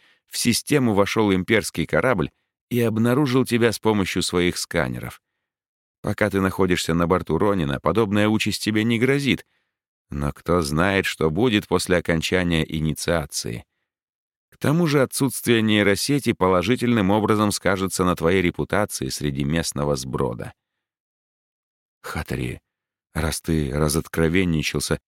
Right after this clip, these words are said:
может быть, объяснишь, почему инсектоиды до сих пор не разнесли форпосты? Ну, все просто и одновременно сложно. Кроме обычного криминального сброда, на Новой Тартуге полным-полно пиратских шаек.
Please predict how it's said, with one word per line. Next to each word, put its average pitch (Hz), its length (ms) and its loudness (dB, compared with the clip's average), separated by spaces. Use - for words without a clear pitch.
может 90 320 0
быть, 90 140 2
объяснишь, 107 560 0
почему 156 420 2
инсектоиды 113 680 0
до 80 100 2
сих - 180 -2
пор 127 180 2
не 110 160 4
разнесли 110 560 2
форпосты? - 760 -2
Ну, 175 240 0
все 127 260 2
просто 135 480 -2
и 73 100 2
одновременно 92 840 2
сложно. 69 640 -4
Кроме 80 380 2
обычного 82 500 0
криминального 85 720 0
сброда, 69 520 -4
на 80 180 0
Новой 110 280 2
Тартуге 104 600 0
полным-полно 120 920 0
пиратских 101 600 -2
шаек. 76 480 -6